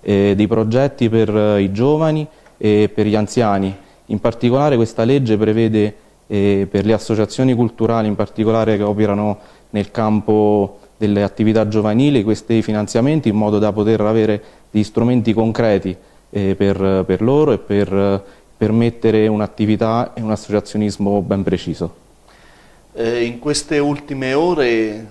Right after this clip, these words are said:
Speaker 2: se mai ce ne fosse stato bisogno, c'è stato ancora un acuirsi delle tensioni con, eh, il Popolo delle Libertà e con il segretario provinciale Magliocco.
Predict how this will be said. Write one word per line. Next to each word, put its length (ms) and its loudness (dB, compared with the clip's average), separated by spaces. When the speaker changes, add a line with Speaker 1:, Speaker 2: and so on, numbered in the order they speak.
Speaker 2:
se 180 -12
mai 180 -4
ce 120 -8
ne 100 -8
fosse 320 -10
stato 260 -8
bisogno, 460 -6
c'è 160 -8
stato 720 -4
ancora 420 -6
un 120 -6
acuirsi 540 -8
delle 280 -4
tensioni 840 -6
con, 360 -4
eh, 760 -6
il 160 -12
Popolo 320 -4
delle 220 -6
Libertà 680 -6
e 100 -14
con 140 -14
il 100 -16
segretario 600 -8
provinciale 720 -12
Magliocco. 840 -10